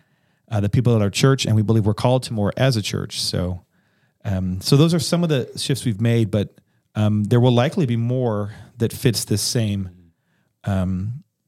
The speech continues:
this same vision that, that we're talking about here that will come in the future, where you'll be able to identify, okay, they really do care about discipleship. They really do care about mission. They really do care about worship. And they're trying to make those things big. Um, big emphasis, I think, is a, is the plural of emphasis.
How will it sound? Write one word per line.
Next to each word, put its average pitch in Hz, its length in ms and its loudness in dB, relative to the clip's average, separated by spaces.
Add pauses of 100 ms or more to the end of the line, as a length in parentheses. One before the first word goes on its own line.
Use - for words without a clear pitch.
(120)
this 120 140 4
same 117 480 -2
vision 104 480 2
that, 95 260 -2
that 107 120 0
we're 110 80 0
talking 113 300 0
about 92 180 0
here 98 100 -2
that 101 140 -2
will 104 120 -2
come 110 240 -2
in 98 60 -2
the 92 80 -2
future, 104 420 0 (420)
where 113 120 4
you'll 110 120 4
be 117 100 6
able 110 140 4
to 104 60 2
identify, 107 440 0
okay, 98 520 -2 (640)
they 120 160 4
really 120 260 4
do 113 120 0
care - 180 0
about 101 180 2
discipleship. 101 520 -2
They 95 100 -2
really 107 180 4
do 113 80 4
care 113 140 0
about 101 160 0
mission. 92 480 -2 (240)
They 107 100 -2
really 107 160 2
do 107 100 2
care 110 140 -2
about 104 160 0
worship. 104 320 -2
And 98 80 -2
they're 98 60 0
trying 127 240 0
to 123 60 -4
make 107 180 -6
those 104 180 -6
things 98 220 -4
big. 98 280 -2 (640)
Um, 95 480 0
big 110 260 -2
emphasis, 120 840 0 (120)
I 107 60 -4
think, 127 180 2
is 123 160 4
a, 120 200 4
is 110 120 2
the 135 80 4
plural 135 300 6
of 131 160 2
emphasis. 131 580 -2